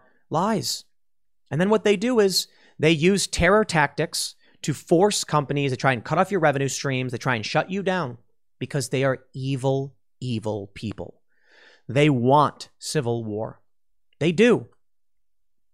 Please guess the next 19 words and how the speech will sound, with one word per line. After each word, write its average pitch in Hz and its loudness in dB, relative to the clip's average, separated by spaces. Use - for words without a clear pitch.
During 190 2
Occupy 214 4
Wall 180 6
Street, 151 -6
many 147 0
of 175 2
these 160 2
extremists 170 -2
said, 135 0
"From 117 -2
the 107 -4
ashes 151 0
of 156 -4
the 170 2
old, 127 2
we 117 -4
will 131 0
build 113 -4
anew." 147 2